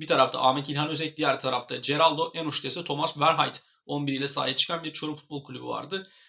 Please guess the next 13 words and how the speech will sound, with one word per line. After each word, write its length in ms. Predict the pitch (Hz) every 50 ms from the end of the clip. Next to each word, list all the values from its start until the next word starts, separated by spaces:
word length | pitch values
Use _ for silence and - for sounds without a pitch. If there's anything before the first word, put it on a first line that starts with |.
| _ _ _
Konuk, 480 | - - 170 175 190 190 185 - - - -
e, 40 | 151 147 147 147 147 143 143 143 143 143 - _ _ _ _ _ - 156
Eyüpspor'da 520 | 160 175 175 - - - - 170 156 156 151
ise 220 | 135 - 180 170
kalede 300 | - 151 147 151 151 151
bugün 280 | 151 147 165 175 175 170 _ _ _ _ _ _ -
maça 440 | 135 135 139 139 135 139 135 - 165
başlayan 280 | 156 151 143 - 156 143
futbolcu 380 | - - - - 147 151 160
Berke 280 | - 135 135 131 - 160
Özer'di. 540 | 160 147 - 131 120 120 135 156 175 175 - _ _ _ _
Savunma 480 | - - - 156 151 156 160 165 170
ikilisinde 540 | 160 160 - 170 156 139 - 160 156 160 156